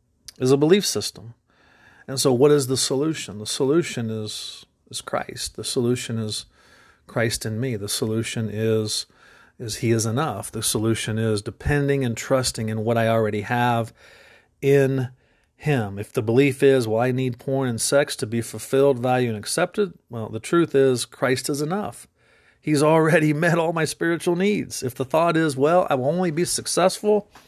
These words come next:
and fulfilled if, if I have sex or if I'm with women," the thought can be, God can renew it to be, "Well, you know what? Sex is a gift. It's not a need. I can be okay without it." Oh boy, when you get to that point,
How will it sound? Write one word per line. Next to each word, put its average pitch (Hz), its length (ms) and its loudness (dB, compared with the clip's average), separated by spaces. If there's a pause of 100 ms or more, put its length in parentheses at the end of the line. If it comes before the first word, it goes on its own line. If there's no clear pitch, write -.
(600)
and 120 200 -2
fulfilled 175 720 4
if, 123 360 -4
if 127 180 -6
I 127 80 -4
have 156 200 -4
sex 202 420 -2
or - 40 -6
if 110 80 -4
I'm 120 140 2
with 170 180 2
women," 220 400 2 (1120)
the 123 140 2
thought 160 280 4
can 139 160 -4
be, 147 220 0
God 151 240 0
can 139 160 0
renew 139 320 0
it - 140 0
to 143 80 -10
be, 131 140 -6
"Well, 135 180 -4
you 139 80 -6
know 160 100 -2
what? - 160 -2
Sex - 320 -4
is 127 140 -2
a 123 60 -2
gift. 160 300 0
It's - 160 -8
not 143 160 -4
a 143 60 -2
need. 160 400 0 (320)
I 175 160 4
can 185 220 0
be 175 200 0
okay 190 480 -2
without 185 540 0
it." - 300 -8 (160)
Oh 190 260 6
boy, 170 320 -2
when 147 120 -6
you 131 80 -8
get 135 160 -2
to 113 100 -10
that 127 240 -6
point, 104 300 -10